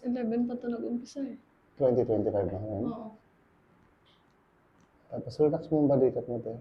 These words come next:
Speaker 2: Relax lang siya.
Speaker 1: Ouch!
Speaker 2: Ulitin natin, te, ha?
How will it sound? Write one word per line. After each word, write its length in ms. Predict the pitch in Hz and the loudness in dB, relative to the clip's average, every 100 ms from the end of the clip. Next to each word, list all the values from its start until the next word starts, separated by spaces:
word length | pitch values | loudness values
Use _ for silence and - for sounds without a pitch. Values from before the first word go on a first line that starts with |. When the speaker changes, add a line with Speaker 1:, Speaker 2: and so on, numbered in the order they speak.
| 120 | -10
Speaker 2:
Relax 220 | 117 - - | -12 -14 -14
lang 120 | 139 139 | -14 -14
siya. 120 | 135 139 _ _ _ _ _ - - - 320 294 - | -20 -20 _ _ _ _ _ -12 -12 -8 -8 -6 -8
Speaker 1:
Ouch! 440 | 320 320 277 226 - - _ _ - 240 - - - - - - _ - _ _ _ _ _ _ - - - _ - _ _ _ _ _ _ _ - | -8 -4 -4 -4 -6 -20 _ _ -8 -8 -8 -18 -20 -18 -16 -16 _ -20 _ _ _ _ _ _ -20 -18 -20 _ -20 _ _ _ _ _ _ _ -4
Speaker 2:
Ulitin 460 | 107 98 107 117 | 0 4 4 6
natin, 280 | 107 104 104 | 6 6 2
te, 80 | 127 | 2
ha? 260 | 127 131 | 2 2